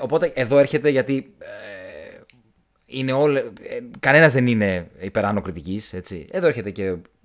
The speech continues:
η κριτική που δικαίως έχει δεχθεί και ο Κλοπ και θα συνεχίσει να δέχεται για αυτό το πράγμα. Ε,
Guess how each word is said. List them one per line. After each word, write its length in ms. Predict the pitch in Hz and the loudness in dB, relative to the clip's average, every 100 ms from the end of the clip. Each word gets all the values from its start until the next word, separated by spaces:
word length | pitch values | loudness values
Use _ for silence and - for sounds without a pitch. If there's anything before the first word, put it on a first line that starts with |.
| _ | _
η 180 | 95 101 | -18 -10
κριτική 400 | 110 92 - 101 | -8 -8 -8 -10
που 420 | 101 101 101 - 107 110 110 | -8 -10 -12 -18 -20 -18 -14
δικαίως 640 | 117 - 151 139 117 - | -8 2 6 6 2 -4
έχει 220 | 101 - | -10 -12
δεχθεί 280 | 87 82 90 | -16 -14 -14
και 100 | 82 | -12
ο 40 | 78 | -12
Κλοπ 360 | 90 85 80 - | -8 -8 -10 -14
και 600 | - 87 82 78 76 71 _ _ _ _ _ | -10 -8 -8 -10 -12 -16 _ _ _ _ _
θα 140 | - 110 | -10 -8
συνεχίσει 380 | 113 107 120 | -6 -6 -6
να 100 | 107 | -4
δέχεται 180 | 90 85 | -4 -6
για 80 | 80 | -10
αυτό 120 | 78 | -14
το 80 | 78 | -14
πράγμα. 520 | 80 76 71 90 151 _ _ _ _ _ _ _ _ _ _ _ | -14 -14 -12 -14 -16 _ _ _ _ _ _ _ _ _ _ _
Ε, 680 | 180 165 165 170 170 165 | -14 -10 -10 -8 -10 -10